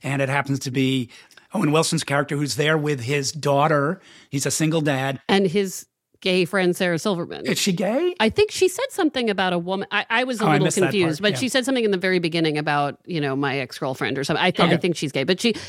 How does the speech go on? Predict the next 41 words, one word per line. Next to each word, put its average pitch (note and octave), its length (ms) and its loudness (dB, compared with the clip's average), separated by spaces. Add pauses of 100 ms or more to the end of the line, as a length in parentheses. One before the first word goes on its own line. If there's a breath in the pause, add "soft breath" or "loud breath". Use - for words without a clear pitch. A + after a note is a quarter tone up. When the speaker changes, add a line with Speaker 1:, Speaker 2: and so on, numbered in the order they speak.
(160 loud breath)
Speaker 2:
she, A#3+ 300 2
she G#3 240 4
invites E3 340 2
them F3+ 100 2
to F#3+ 100 -6
this F#3 180 -4
co-, - 180 -8
show. D3+ 480 -2 (400 loud breath)
And D3+ 560 2 (440 soft breath)
yeah, F#3+ 260 2 (100)
a, G3+ 240 2
a, - 100 0
another B3 460 4 (200)
talk F#3+ 160 -4
about D#3 220 -2 (380)
a, D#3+ 360 0
a D#3 140 -2
cast - 600 -6
that C3 140 -6 (160)
you're F3 120 -2
like, F3 200 2
"Oh, D#4+ 100 2
this A#3+ 140 0
person's G#3 340 -2
in E3 120 2
that C3+ 200 -2
too," D3+ 380 -2
Speaker 1:
Right. D3+ 100 2
Speaker 2:
where D#3+ 180 2
I D#3+ 120 2
was D#3+ 180 -2
like, E3 180 0
"Oh, A#3 120 2
okay, E3 180 0
th-, F#3 240 0
this F#3+ 160 -2
has E3 160 -2
that C#3+ 220 -2
too." G3+ 180 0
But D#3 160 -4
yeah, E3 220 2